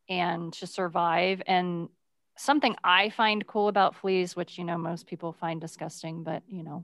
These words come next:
I'm strange, which is fine. Um, the adults are going to feed on blood from the animal, but they partially digest the blood. And so there is some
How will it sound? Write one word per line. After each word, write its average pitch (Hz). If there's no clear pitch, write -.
I'm 170
strange, -
which -
is 202
fine. 156
Um, 185
the 233
adults 254
are 208
going 208
to 185
feed 302
on 226
blood 190
from 196
the 196
animal, 196
but 190
they 185
partially 277
digest 190
the 196
blood. 175
And 208
so 220
there 214
is 220
some 233